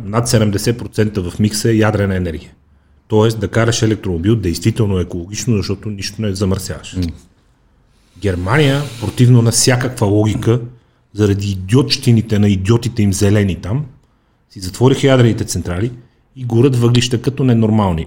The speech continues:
Speaker 1: Е, питам аз, като караш кола на ток, който ток е произведен от лигнитни въглища,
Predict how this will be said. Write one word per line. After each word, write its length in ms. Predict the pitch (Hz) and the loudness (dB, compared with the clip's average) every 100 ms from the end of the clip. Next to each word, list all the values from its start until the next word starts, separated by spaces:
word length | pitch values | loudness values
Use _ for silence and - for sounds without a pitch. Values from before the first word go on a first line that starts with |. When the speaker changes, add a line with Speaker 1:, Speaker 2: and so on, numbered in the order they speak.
| - | -6
Speaker 1:
Е, 100 | 101 | -6
питам 460 | - 139 139 101 95 | -2 -4 0 0 0
аз, 520 | 92 90 - - - _ _ _ _ _ _ _ _ | -2 -4 -8 -10 -16 _ _ _ _ _ _ _ _
като 200 | - - | -16 -14
караш 380 | 87 104 123 123 | -6 0 2 0
кола 640 | - 117 104 101 95 92 - - | 0 2 4 2 0 -4 -10 -14
на 120 | 95 | -12
ток, 400 | - 101 95 - | -2 2 2 -2
който 380 | - - 104 - | -12 -2 -2 0
ток 200 | 113 - | -2 -2
е 40 | - | -4
произведен 500 | 101 87 98 98 92 | -2 0 0 0 -2
от 140 | 92 | -4
лигнитни 360 | 92 110 - 90 | -2 -4 -4 -8
въглища, 540 | 92 85 82 - | -6 -4 -6 -6